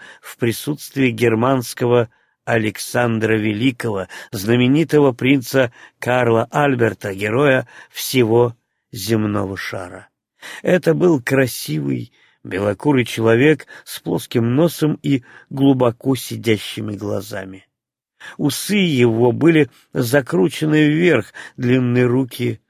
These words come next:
очень белы. Он сидел на высоком кресле под германским императорским флагом и чёрным орлом, широко распростёршим крылья. Он как будто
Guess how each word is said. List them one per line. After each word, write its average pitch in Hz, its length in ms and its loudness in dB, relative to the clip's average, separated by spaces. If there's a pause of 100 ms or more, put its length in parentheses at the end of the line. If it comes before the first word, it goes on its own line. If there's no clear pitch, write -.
(100)
очень 110 460 -6
белы. 95 500 -10 (920)
Он 151 160 2
сидел 131 320 2
на 117 100 4
высоком 110 420 -2
кресле 139 560 0 (240)
под 135 140 2
германским 123 840 2
императорским 117 800 0
флагом 135 600 0 (240)
и 135 120 -2
чёрным 113 600 0
орлом, 135 560 2 (200)
широко 123 800 0 (160)
распростёршим 110 1040 -6
крылья. 95 640 -8 (520)
Он 135 280 2
как 120 240 0
будто 123 640 -2